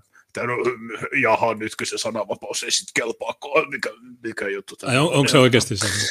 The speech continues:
Speaker 1: Joo, joo, se meni Johan-, Johannekselle heittää kuumat ot-, tuota,
Speaker 2: Aha.
Speaker 1: Twitterissä.
Speaker 2: Mä allekirjoitin sen
Speaker 1: Ei.
Speaker 2: eilen, että
Speaker 1: Juu,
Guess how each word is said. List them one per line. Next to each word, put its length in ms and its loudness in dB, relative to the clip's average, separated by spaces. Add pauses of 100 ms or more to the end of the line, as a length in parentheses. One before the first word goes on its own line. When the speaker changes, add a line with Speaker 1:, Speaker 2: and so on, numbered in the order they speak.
(960)
Speaker 1:
Joo, 280 8
joo, 260 6
se 140 0
meni 160 6
Johan-, 280 2
Johannekselle 460 2
heittää 240 -4
kuumat 380 -6
ot-, 180 -6 (880)
tuota, 180 -6
Speaker 2:
Aha. 100 -6
Speaker 1:
Twitterissä. 580 -2 (520)
Speaker 2:
Mä 200 8
allekirjoitin 520 4
sen 100 0
Speaker 1:
Ei. 80 0
Speaker 2:
eilen, 220 0
että 220 -8 (1300)
Speaker 1:
Juu, 320 4